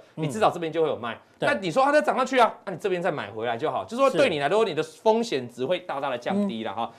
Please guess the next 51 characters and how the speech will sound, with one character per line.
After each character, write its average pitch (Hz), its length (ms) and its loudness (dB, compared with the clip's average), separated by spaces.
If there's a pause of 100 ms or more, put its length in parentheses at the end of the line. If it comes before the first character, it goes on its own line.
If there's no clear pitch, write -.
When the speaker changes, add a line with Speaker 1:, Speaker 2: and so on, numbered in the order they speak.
(100)
Speaker 2:
主 143 80 -4
要 175 100 6
是 190 120 -4
用 185 140 2
这 165 80 -4
样 170 80 2
的 139 80 -2
看 135 220 -2
法 110 80 -6
来 92 100 -8
看。 110 220 -6 (180)
Speaker 1:
好。 95 120 -16
Speaker 2:
你 160 240 -4
以 175 80 2
为 165 160 6
只 196 100 2
有 190 80 6
长 151 240 -2
荣 131 160 -2
吗？ 135 160 -4
其 180 100 -10
实 196 120 -4
如 220 120 2
果 - 80 0
我 214 40 4
们 160 100 -6
把 151 100 0
它 170 60 0
放 202 160 0
到 196 80 4
阳 156 240 0
明 202 140 -4
也 151 100 -2
是 165 160 -10
一 151 60 -8
样 151 180 0
哦。 131 100 0
Speaker 1:
也 151 60 4
是 202 160 0
先 220 160 4
用 220 80 6
Speaker 2:
一 214 40 8
样 226 100 8
用 190 140 4
条 165 200 4
线 233 180 6
就 208 80 4
好。 220 60 8
Speaker 1:
十 - 0 -
日 - 0 -
线。 - 200 4